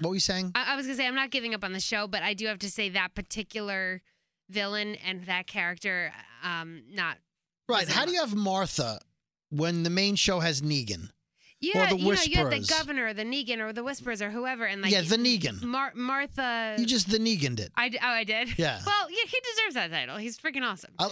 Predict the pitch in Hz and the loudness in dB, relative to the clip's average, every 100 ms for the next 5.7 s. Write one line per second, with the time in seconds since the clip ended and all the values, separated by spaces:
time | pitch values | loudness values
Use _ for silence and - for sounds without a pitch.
0 | 214 220 240 233 208 208 170 175 175 156 | 4 4 4 4 4 2 2 2 2 0
1 | 156 156 165 151 131 151 170 165 180 156 | 0 0 0 0 0 0 0 2 2 2
2 | 160 160 151 156 151 147 - 214 196 269 | 0 0 0 2 0 -2 0 0 2 0
3 | 269 233 196 131 320 - - 247 - 233 | 2 2 2 2 0 0 -4 -6 -4 -8
4 | - 233 - - 202 220 269 220 - - | -6 -10 -8 -4 0 2 2 2 2 2
5 | 156 139 143 131 196 214 208 | 0 2 0 2 2 2 2